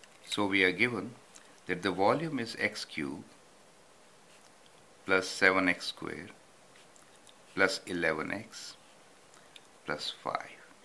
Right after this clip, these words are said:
and that should be divided by the area, which is x squared plus two x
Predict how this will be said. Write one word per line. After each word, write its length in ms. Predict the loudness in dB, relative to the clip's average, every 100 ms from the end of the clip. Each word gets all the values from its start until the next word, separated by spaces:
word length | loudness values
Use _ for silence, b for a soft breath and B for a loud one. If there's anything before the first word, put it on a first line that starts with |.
| B B B
and 140 | 0
that 220 | 4 4 2
should 180 | -4
be 80 | -4
divided 420 | 0 4 6 4
by 160 | 2 2
the 180 | 0 -8
area, 380 | -6 -6 -6 -10 -14 -18 -20 B B B -12
which 300 | -6 -4 -4
is 140 | -6 -4
x 220 | -4 -6
squared 420 | -10 -10 -10 -12 -10 -2
plus 280 | -2 -2 -6
two 180 | -4 -2
x 380 | -2 -6 -14